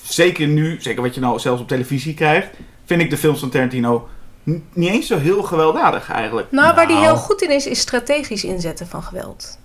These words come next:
Speaker 1: Ja, d-, je, je, ik zou nooit zeggen, je gaat de film van Tarant-, eh, Kill Bill misschien een beetje.
Speaker 2: Ja, nou, Reservoir Dogs staat natuurlijk bekend om die scène met het oor.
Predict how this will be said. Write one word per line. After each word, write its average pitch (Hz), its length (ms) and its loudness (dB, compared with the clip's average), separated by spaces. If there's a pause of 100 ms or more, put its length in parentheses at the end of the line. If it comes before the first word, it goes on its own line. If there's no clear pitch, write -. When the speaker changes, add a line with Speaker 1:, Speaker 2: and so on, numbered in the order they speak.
(140)
Speaker 1:
Ja, - 260 0 (100)
d-, 147 200 -8
je, 147 160 0
je, 131 140 0
ik 180 260 -2
zou 123 140 2
nooit 143 180 2
zeggen, 170 200 4
je 156 60 2
gaat 165 140 2
de 151 60 -10
film 151 220 0
van 151 200 0
Tarant-, 147 280 2
eh, 139 120 0 (100)
Kill 160 200 0
Bill 165 340 4 (160)
misschien 214 460 -6
een 302 120 -6
beetje. - 420 -2
Speaker 2:
Ja, 208 160 2
nou, 208 200 4
Reservoir 202 320 2
Dogs 196 180 2
staat 202 160 -2
natuurlijk 196 300 -2
bekend 185 220 -2
om 185 60 -4
die 180 80 -4
scène 180 200 -2
met 175 100 0
het 170 200 -6
oor. 202 300 -8